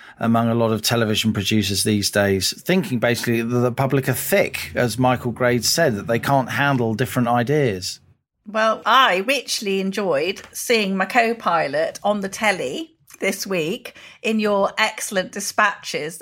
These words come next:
Speaker 2: There was Halligan, a brooding Heathcliffian figure up on the moors.
Speaker 1: I was in search of the magic money tree. <laughs>
Speaker 2: I know you were, and you found the magic money tree. That was with it. You had that marvellous mu-, magician, didn't
Speaker 1: Jamie
Speaker 2: you?
Speaker 1: Raven. It, it turns out the magic money tree's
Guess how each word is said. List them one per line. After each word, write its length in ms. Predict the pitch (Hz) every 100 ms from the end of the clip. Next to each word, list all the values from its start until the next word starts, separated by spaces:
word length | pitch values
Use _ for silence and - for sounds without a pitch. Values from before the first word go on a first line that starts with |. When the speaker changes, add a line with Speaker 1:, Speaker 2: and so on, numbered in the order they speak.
| 214
Speaker 2:
There 220 | 214 262
was 180 | 254 254
Halligan, 520 | - 247 240 202 156
a 60 | 185 - _ -
brooding 720 | 208 269 302 294 254 214 190
Heathcliffian 1000 | 196 240 226 - - 285 - 254 202 175
figure 560 | - 214 175 170 254 -
up 200 | - -
on 120 | 226
the 80 | 202
moors. 580 | 196 190 156 165 - - -
Speaker 1:
I 100 | 220
was 100 | 180
in 100 | 185
search 300 | 190 190 175
of 60 |
the 60 | 190
magic 320 | 208 208 208
money 280 | 208 240 226
tree. 400 | - 160 117 104 - -
<laughs> 400 | - - - - -
Speaker 2:
I 160 | 220
know 320 | 285 302 330
you 200 | 339 302
were, 80 | 262
and 200 | 233 240
you 100 | 254
found 400 | 277 233 277 349
the 60 | 254
magic 380 | 233 220 220 196
money 300 | 208 180 202
tree. 340 | - 175 156
That 160 | 208 208
was 160 | 240 - - - -
with 140 | 233
it. 80 | 226
You 120 | 240
had 160 | 233 233
that 160 | 226
marvellous 400 | 226 233 233 247
mu-, 160 | 233 220
magician, 440 | 220 226 247 - 180
didn't 60 |
Speaker 1:
Jamie 240 | 139 135 135
Speaker 2:
you? 100 | 139
Speaker 1:
Raven. 340 | 139 135 117
It, 220 | 127 - -
it 140 | 156
turns 220 | 175 175
out 100 | 156
the 60 | 143
magic 260 | 156 143 160
money 200 | 151 147
tree's 340 | 147 139